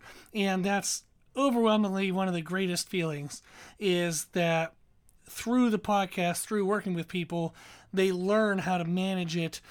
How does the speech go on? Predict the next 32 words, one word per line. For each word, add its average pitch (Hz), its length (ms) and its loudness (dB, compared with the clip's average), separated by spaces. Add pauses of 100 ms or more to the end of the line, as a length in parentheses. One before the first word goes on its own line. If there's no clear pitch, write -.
(200)
uh, 170 280 2 (100)
so - 160 -2
that 180 160 0
way 180 100 0
they 175 140 0
can 170 180 -2
manage 175 320 0
their 160 240 -2
physical 170 400 -2
health 208 320 0
to 196 180 -2
best 196 300 -4
manage 185 300 -2
their 190 180 -4
mental 190 300 -2
and 196 80 -4
emotional 208 320 -2
health. - 180 -14 (300)
So 202 180 2
I 196 160 4
love 214 340 2
that. 151 200 -4 (180)
Love 208 200 0
it, 190 100 -8
love 180 140 -4
it, 165 60 -12
love 156 140 -6
it. - 60 -18 (500)
So 226 300 2
what 277 200 0
they 320 120 2
wrote 220 420 0